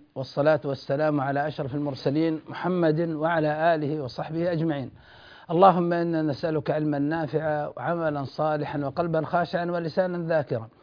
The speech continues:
اللهم علمنا ما ينفعنا وانفعنا بما علمتنا واجعله حجة لنا ولا تجعله حجة علينا يا رب العالمين. حياكم الله معاشر المربين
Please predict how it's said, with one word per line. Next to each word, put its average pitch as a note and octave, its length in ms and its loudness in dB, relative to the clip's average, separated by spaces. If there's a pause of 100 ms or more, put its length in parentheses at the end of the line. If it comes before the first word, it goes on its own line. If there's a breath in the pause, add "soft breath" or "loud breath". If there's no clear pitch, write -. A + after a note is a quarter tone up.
(500 loud breath)
اللهم F#3 440 6
علمنا F3 420 4
ما F3+ 180 2
ينفعنا E3 680 0
وانفعنا E3+ 500 2
بما F#3 300 0
علمتنا G3 960 0 (100)
واجعله D#3+ 580 0
حجة D#3 540 -2
لنا E3 300 -2
ولا F#3 220 0
تجعله D3+ 460 0
حجة D3 400 -6
علينا D3+ 420 -2
يا E3 60 0
رب D3 200 0
العالمين. A2+ 420 -4 (420 loud breath)
حياكم E3+ 440 6
الله E3+ 360 0
معاشر D#3 500 -2
المربين D#3 720 -2